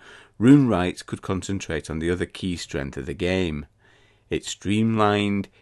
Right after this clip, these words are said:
intuitive rules. Over the next few years, until the final column in issue seventy-three, articles on many varied subjects appeared in Rune Rights. We had many new skills,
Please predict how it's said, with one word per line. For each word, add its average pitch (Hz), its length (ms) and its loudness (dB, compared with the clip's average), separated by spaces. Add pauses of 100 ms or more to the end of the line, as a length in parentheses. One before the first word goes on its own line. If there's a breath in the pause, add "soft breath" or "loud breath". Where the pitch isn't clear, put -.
intuitive 82 800 -8
rules. 78 640 -6 (1080 loud breath)
Over 180 180 6
the 165 120 6
next 151 240 2
few 110 160 0
years, 107 520 4
until 80 240 -10
the 78 60 -6
final 85 360 -2
column 92 340 -6
in 82 100 -4
issue 82 300 -8
seventy-three, 101 680 -2 (320 loud breath)
articles 127 500 0
on 110 140 2
many 139 220 4
varied 95 420 2
subjects - 540 -6
appeared 76 400 -8
in 80 220 -6
Rune 98 240 0
Rights. - 460 -10 (540 soft breath)
We 98 120 -2
had 73 200 -8
many 82 300 -4
new 82 160 -6
skills, 104 640 2